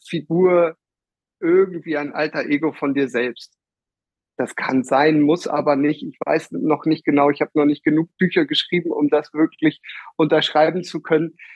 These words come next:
V-, vor allem aber beschreibe ich Menschen, die ich gut kenne und auch teilweise mit denen ich aufgewachsen bin. Und beschreibe auch m-, meine erste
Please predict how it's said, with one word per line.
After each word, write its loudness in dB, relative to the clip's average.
V-, -20
vor -2
allem 2
aber -2
beschreibe 2
ich -6
Menschen, 2
die 0
ich -8
gut 0
kenne 2
und -6
auch -10
teilweise -2
mit 2
denen 4
ich 0
aufgewachsen -2
bin. 2
Und 4
beschreibe 2
auch 2
m-, -8
meine 4
erste 0